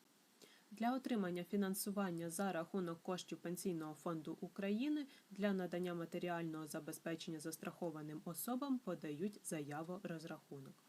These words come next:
Для цього призначено документ «Заява-розрахунок». В документі потрібно вказати розрахунковий рахунок,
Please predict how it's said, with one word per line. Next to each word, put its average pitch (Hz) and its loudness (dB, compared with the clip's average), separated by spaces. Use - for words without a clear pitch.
Для 226 4
цього 330 0
призначено 208 2
документ 190 2
«Заява-розрахунок». 185 0
В 175 -14
документі 190 2
потрібно 170 0
вказати 196 -2
розрахунковий 185 0
рахунок, 160 -6